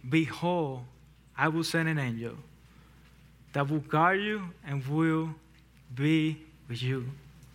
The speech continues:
And as we think about this, parents, sh-, children's, you are to love your parents.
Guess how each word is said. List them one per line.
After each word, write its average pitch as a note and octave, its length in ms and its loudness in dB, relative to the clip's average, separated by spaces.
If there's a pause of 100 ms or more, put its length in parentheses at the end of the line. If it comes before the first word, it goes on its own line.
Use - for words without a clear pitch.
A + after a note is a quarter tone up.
(1200)
And E3+ 120 6
as G3 180 4
we A3+ 160 2
think B3+ 240 0
about G#3 300 2
this, D#3+ 420 0 (500)
parents, F#3 600 4 (260)
sh-, - 460 -6 (180)
children's, E3 800 -2 (2000)
you E3+ 180 4
are G3+ 140 6
to G3 160 -2
love F3 480 2
your D3 160 -4
parents. C#3 640 -4